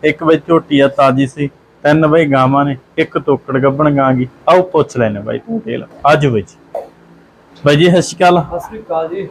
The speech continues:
Speaker 1: ਹੋਰ ਠੀਕ ਹੋ? ਵਧੀਆ।
Speaker 2: ਠੀਕ ਠਾਕ ਜੀ, ਵਧੀਆ।
Speaker 1: ਨਾਮ ਤੇ ਐਡਰੈਸ ਬੋਲ ਦਿਓ।
Speaker 2: ਨਾਮ ਹੈਗਾ ਜੀ ਭਰਪੂਰ ਸਿੰਘ, ਪਿੰਡ ਹੈਗਾ ਸੰਧੂ ਕਲਾਂ, ਜ਼ਿਲ੍ਹਾ ਆਪਾਂ ਨੂੰ ਬਰਨਾਲਾ ਪੈ ਜਾਂਦਾ, ਤਹਿਸੀਲ ਆਪਾਂ ਨੂੰ ਤਪਾ ਪੈ ਜਾਂਦੀ ਹੈ।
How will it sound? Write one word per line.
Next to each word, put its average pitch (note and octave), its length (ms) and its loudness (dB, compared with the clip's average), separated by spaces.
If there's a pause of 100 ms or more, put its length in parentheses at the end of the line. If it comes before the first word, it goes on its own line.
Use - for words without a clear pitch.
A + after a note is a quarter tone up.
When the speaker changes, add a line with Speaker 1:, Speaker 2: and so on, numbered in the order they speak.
(160)
Speaker 1:
ਹੋਰ C3+ 140 2
ਠੀਕ D3 220 0
ਹੋ? E3+ 80 2
ਵਧੀਆ। D#3+ 320 0 (200)
Speaker 2:
ਠੀਕ G#3+ 180 -8
ਠਾਕ F#3 280 0
ਜੀ, G3+ 60 -10
ਵਧੀਆ। F#3+ 420 0
Speaker 1:
ਨਾਮ E3 380 2
ਤੇ G3+ 160 -2
ਐਡਰੈਸ F3+ 380 2
ਬੋਲ B2+ 240 -6
ਦਿਓ। C3 120 -18 (140)
Speaker 2:
ਨਾਮ G3 260 -6
ਹੈਗਾ A3+ 180 0
ਜੀ A#3+ 100 2
ਭਰਪੂਰ A3 440 -6
ਸਿੰਘ, A4 220 -2 (640)
ਪਿੰਡ - 180 0
ਹੈਗਾ G#3 280 2
ਸੰਧੂ E3 260 -2
ਕਲਾਂ, G#3 300 0
ਜ਼ਿਲ੍ਹਾ F3+ 220 0
ਆਪਾਂ G#3+ 180 -4
ਨੂੰ G3+ 120 0
ਬਰਨਾਲਾ D#3+ 380 0
ਪੈ E3+ 180 0
ਜਾਂਦਾ, F3 200 -4
ਤਹਿਸੀਲ F3+ 400 -10
ਆਪਾਂ F3 240 -4
ਨੂੰ E3+ 140 -6 (560)
ਤਪਾ D#3 240 2
ਪੈ D#3+ 180 2
ਜਾਂਦੀ F3 280 2
ਹੈ। F#3 200 -2